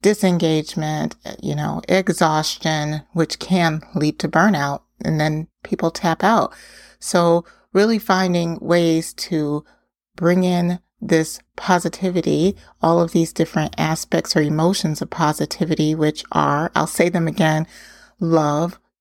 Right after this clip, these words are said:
joy, gratitude, interest, and hope, bringing those in and having everyone work together to bring those more into the industry with kindness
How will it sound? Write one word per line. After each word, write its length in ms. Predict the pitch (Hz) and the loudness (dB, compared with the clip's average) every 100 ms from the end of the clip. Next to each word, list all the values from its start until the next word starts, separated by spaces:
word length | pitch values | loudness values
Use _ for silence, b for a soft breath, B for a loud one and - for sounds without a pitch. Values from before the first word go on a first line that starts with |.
| _ | _
joy, 560 | - 156 147 147 165 - - | 0 2 2 0 -2 -6 -6
gratitude, 800 | 151 151 156 - 170 160 160 - | -2 0 0 -2 -4 -2 -4 -6
interest, 420 | 160 151 160 - | -8 -6 -8 -8
and 120 | 165 | -10
hope, 440 | - - 220 170 - b b b b b - | -8 0 2 2 -2 b b b b b 2
bringing 300 | 196 214 190 | 4 4 4
those 300 | 175 160 - | 4 2 -4
in 540 | - 185 185 160 147 156 b b b - | -2 2 2 0 -2 -8 b b b -6
and 200 | 160 151 | -6 -6
having 640 | - 180 180 190 170 165 b b b b - | -2 0 2 2 0 -4 b b b b 0
everyone 680 | 165 214 247 180 147 156 | 2 2 0 -2 -2 -4
work 200 | 151 156 | -2 -4
together 440 | - - 160 208 151 | -4 0 0 2 0
to 140 | - | -2
bring 260 | 143 160 156 | -4 -2 0
those 320 | 151 151 143 | 0 -2 -2
more 280 | 160 147 139 - | -6 -8 -8 -2
into 880 | 180 208 208 - - 147 139 139 - b b _ - | 2 4 2 -2 -8 -14 -10 -10 -10 b b _ -6
the 220 | 143 147 | 0 2
industry 720 | 180 208 - - 147 135 156 - _ _ _ _ _ _ _ _ _ _ - | 4 2 -2 -8 -6 -4 -4 -10 _ _ _ _ _ _ _ _ _ _ -14
with 420 | 180 165 202 - | 0 2 2 0
kindness 640 | - 165 190 143 139 - | -2 2 2 0 -4 -6